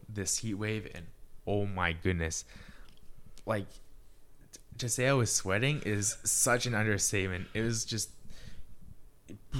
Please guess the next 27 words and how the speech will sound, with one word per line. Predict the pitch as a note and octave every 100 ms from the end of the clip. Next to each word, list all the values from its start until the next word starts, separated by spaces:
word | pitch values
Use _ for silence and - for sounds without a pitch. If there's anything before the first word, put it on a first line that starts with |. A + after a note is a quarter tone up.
| B2 B2 - -
constant. | - - A#2+ A2 - F2+ E2 - -
It |
was | A#2+ A2
like | A2 G#2 -
I |
was | G2+ G#2 - - - -
swimming | - - - A2+ G2 D#2+
in | D2
my | F2
sweat. | E2+ - E2+ -
It | G2+
was | G2 - -
absolutely | G2 G2+ - D#2 F2 -
ridiculous. | F#2 - E2+ - - - - - - - - - - - - - -
Uh, | - F#2 F2+ - - - - - - -
I | G#2+ A2
would | A2+
hate | G#2+ - G2 -
to | -
do | F#2+
that | D#2 B1
for | F#2+
the |
rest | G1+ -
of | -
my | G#1 -
life. | G1+ -